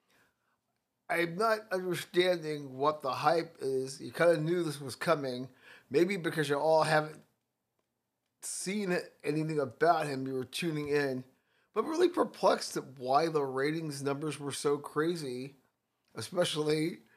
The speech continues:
unless you're N B A hardcore. Who the hell did you know outside of this?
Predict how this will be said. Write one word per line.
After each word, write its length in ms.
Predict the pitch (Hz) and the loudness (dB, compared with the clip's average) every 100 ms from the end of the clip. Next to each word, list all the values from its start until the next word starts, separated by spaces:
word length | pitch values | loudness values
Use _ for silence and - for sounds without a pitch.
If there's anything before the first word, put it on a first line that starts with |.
| - - | -20 -10
unless 300 | 156 170 156 | 4 4 4
you're 180 | 180 175 175 | 2 0 0
N 160 | 165 | -4
B 240 | 165 160 156 | 0 0 2
A 60 | |
hardcore. 720 | 156 214 214 - 165 165 175 - _ _ | 4 4 4 2 4 4 2 -4 _ _
Who 200 | - 277 | -2 4
the 80 | - | 6
hell 220 | 202 214 | 8 6
did 120 | 202 185 | 6 2
you 120 | 220 | 2
know 360 | 208 208 196 - | 6 6 4 4
outside 580 | 175 175 - 165 190 226 | 2 0 -2 4 6 6
of 160 | - | 4
this? 360 | - - - | -10 -12 -14